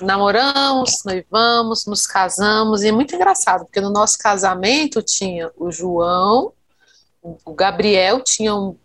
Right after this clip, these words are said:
quase dois aninhos, o João, não, o Gabriel tinha mais, tinha uns quatro anos por aí, o João, e ainda tinha o irmão do Roque, que é um temporão, que é dezesseis, quinze, dezesseis anos mais novo que ele, que é o Mateus.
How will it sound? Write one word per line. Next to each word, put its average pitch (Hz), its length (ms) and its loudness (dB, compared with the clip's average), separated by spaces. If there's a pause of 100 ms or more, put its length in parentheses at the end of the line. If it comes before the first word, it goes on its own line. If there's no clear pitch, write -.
(300)
quase 247 360 0
dois 262 240 0
aninhos, 208 720 -2
o 202 120 -2
João, 190 560 -2 (960)
não, 175 80 -2
o 175 40 -2
Gabriel 185 280 2
tinha 208 180 -4
mais, 160 540 -4
tinha 170 260 -12
uns - 240 -8
quatro - 500 -4 (240)
anos 160 320 -10
por 160 100 -2
aí, 196 360 -6
o 190 100 -2
João, 214 640 0
e 294 80 2
ainda 339 180 2
tinha 339 220 0
o 381 60 8
irmão 302 480 2
do 294 100 2
Roque, 220 340 2
que - 80 -6
é 208 40 0
um 208 60 -4
temporão, 220 680 2
que - 200 -12
é 185 200 -4
dezesseis, 185 640 0
quinze, 269 240 0
dezesseis 202 360 0
anos 190 160 -4
mais 180 180 -4
novo 180 160 -6
que 185 80 -4
ele, 233 240 2
que - 80 -4
é 220 40 0
o 220 40 -2
Mateus. 226 540 2